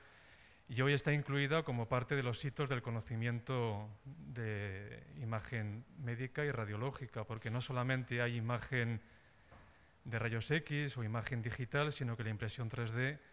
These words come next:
ahora se entiende como imagen tangible, como algo que podemos tocar, ¿no? En el dos mil trece ya empezaban a seguir aplicaciones que se convirtieron en el gold estándar en algunas patologías como la estenosis de la vía aérea en población infantil.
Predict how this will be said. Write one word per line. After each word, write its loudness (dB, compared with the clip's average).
ahora 0
se -2
entiende 0
como 0
imagen 2
tangible, -2
como -4
algo -4
que -6
podemos -4
tocar, -6
¿no? -8
En 2
el 4
dos 4
mil 4
trece 2
ya 6
empezaban 2
a 2
seguir 4
aplicaciones 2
que -2
se -2
convirtieron 0
en 0
el 0
gold -2
estándar -2
en -2
algunas -4
patologías -4
como -4
la -2
estenosis -4
de -2
la 0
vía 2
aérea 2
en -2
población -2
infantil. -2